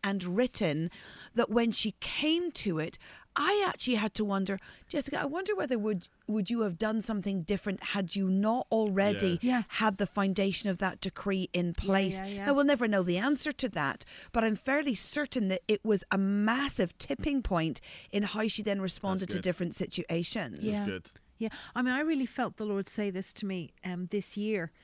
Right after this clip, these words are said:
Speaker 3: or going, coming out of twenty-two into twenty-three, twenty twenty-three, because I really believe this is the year of the decree. Uh, it's, it,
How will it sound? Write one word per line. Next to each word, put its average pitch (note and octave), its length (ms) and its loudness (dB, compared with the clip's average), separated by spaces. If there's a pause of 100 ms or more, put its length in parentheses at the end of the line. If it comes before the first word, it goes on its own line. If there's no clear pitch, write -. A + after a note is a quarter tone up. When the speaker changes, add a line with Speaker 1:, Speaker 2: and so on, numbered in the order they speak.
(240)
Speaker 3:
or F#3+ 280 0
going, G#3+ 260 0
coming G#3 320 -6
out A#3+ 240 -2
of A3 60 -6
twenty-two G#3 640 -6
into G#3 260 -2
twenty-three, F#3+ 680 -4 (100)
twenty G3+ 240 -4
twenty-three, G3+ 400 -6
because F3+ 240 -8 (260)
I G3 60 -4
really G#3+ 240 2
believe F#3+ 320 -4
this F#3+ 300 -4
is G3+ 180 -2
the G3+ 100 -8
year F#3 460 -4
of E3+ 260 -12
the F3 100 -6
decree. E3+ 680 -8 (320)
Uh, F#3+ 160 -6
it's, - 160 -10 (100)
it, G3+ 120 -2